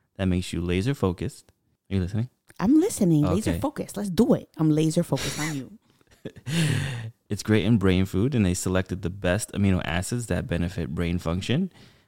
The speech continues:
Speaker 1: Uh, it also helps you be better. Only the best brain benefiting vitamins like B three, B six, B twelve, and C. I don't know what any of those means,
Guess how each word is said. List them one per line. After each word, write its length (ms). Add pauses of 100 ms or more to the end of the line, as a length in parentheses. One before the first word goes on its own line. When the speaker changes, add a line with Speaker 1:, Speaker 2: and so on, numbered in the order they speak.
(120)
Speaker 1:
Uh, 300
it 100
also 600 (320)
helps 200
you 240
be 200
better. 440 (360)
Only 180
the 120
best 580
brain 400
benefiting 640
vitamins 480
like 200
B 160
three, 280
B 200
six, 380
B 160
twelve, 420
and 240
C. 360 (680)
I 60
don't 160
know 80
what 140
any 160
of 40
those 160
means, 360